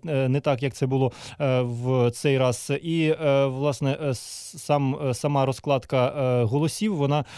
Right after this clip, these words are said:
е, мабуть, що здивувала багатьох в самій Британії та, власне, і, і, і не лише там. От, е, як ви прогнозуєте, е, подальший розвиток ситуації, зважаючи, що,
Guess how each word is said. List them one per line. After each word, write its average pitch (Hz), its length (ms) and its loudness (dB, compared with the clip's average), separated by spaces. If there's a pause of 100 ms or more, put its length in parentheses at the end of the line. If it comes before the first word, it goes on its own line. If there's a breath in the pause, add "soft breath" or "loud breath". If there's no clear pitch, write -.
(140)
е, 143 220 4
мабуть, 143 480 0
що 147 120 -2
здивувала 131 540 4
багатьох 113 560 0
в 117 420 2
самій 123 300 0
Британії 160 420 -2
та, 135 100 -2
власне, 127 340 0
і, 147 60 -4
і, 151 320 -4
і - 20 2
не 143 100 2
лише 147 280 0
там. 101 240 0 (300 loud breath)
От, 156 160 0
е, 139 420 2
як 156 400 -2
ви 165 100 2
прогнозуєте, 135 680 2
е, 131 380 2
подальший 135 440 2
розвиток 123 380 0
ситуації, 151 520 0
зважаючи, 127 480 2
що, 120 380 0